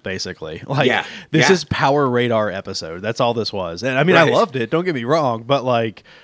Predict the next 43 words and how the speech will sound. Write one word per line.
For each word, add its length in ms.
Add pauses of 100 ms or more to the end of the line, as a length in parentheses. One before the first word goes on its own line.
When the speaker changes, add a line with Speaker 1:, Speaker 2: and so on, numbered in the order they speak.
(160)
Speaker 1:
Muscular 580
existed 600
to 60
be 140
able 160
to 100
be 140
like, 200
"Look 280
how 180
much 300
Midoriya 520
has 180
grown." 600
I 60
mean, 180
he's 280
super 360
O 160
P 420
based 320
off 220
of 400
what 260
we 100
saw 240
in 60
this 140
one 300
moment. 340
Like, 140
he's 100
got 160
so 160
much 160
more 160
control 460
over 280
all 260
of 80
his 120
powers. 640 (500)
He, 140